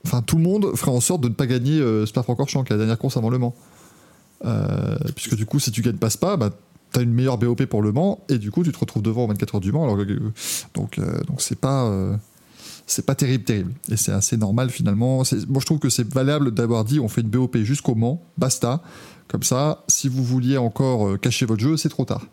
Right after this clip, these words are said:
Voilà. C'est terminé. Maintenant, la B O P, elle est, elle est gravée dans le marbre et vous vous débrouillez avec. Euh, ça va permettre aux,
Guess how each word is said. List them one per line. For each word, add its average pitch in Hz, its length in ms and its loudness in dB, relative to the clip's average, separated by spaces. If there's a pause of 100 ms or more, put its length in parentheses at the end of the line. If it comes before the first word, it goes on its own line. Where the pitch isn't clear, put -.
(140)
Voilà. - 220 -2 (340)
C'est 127 160 -4
terminé. 113 640 0
Maintenant, 139 460 0 (420)
la 113 80 0
B 101 80 -2
O 113 100 4
P, 147 140 -2
elle 117 160 2
est, 95 220 2
elle 95 100 0
est 95 60 0
gravée 123 260 2
dans 120 100 2
le 101 60 2
marbre 165 380 2
et 110 80 0
vous 107 200 -4
vous 104 120 -2
débrouillez 123 320 2
avec. 107 340 0 (600)
Euh, 107 180 -2 (380)
ça 107 160 0
va 104 80 0
permettre 107 400 0
aux, 95 220 0